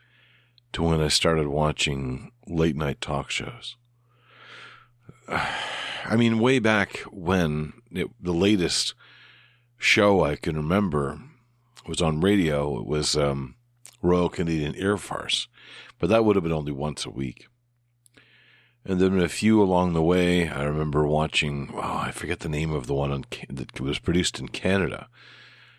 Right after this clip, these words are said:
Um, and it was okay. It was definitely,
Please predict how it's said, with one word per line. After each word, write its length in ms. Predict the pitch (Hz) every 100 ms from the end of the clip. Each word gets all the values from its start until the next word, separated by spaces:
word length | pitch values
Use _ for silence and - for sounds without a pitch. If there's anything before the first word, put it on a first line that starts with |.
| _ _ -
Um, 760 | 76 73 69 67 - 62 60 - _ _ _ _ _ _ _ _ _ -
and 80 | 113
it 40 |
was 160 | 156 156
okay. 520 | 151 - 90 71 92 - _ _ -
It 100 | 90
was 180 | 92
definitely, 500 | 85 98 - 95 82